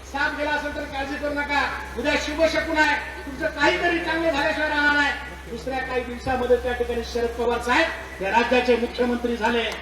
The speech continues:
म्हणून एक लक्षात ठेवा, आज अमोल कोल्हे इथे आले,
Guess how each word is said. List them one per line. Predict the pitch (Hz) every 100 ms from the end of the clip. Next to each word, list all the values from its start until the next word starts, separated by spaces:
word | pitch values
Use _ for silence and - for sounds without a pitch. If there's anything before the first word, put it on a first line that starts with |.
| - - 196
म्हणून | 240
एक | 277 311
लक्षात | 294 285 294
ठेवा, | 294 294 285 - - - - 240
आज | 262
अमोल | 269 285 311
कोल्हे | 302 - 330 339
इथे | 339 339
आले, | 339 339 339 349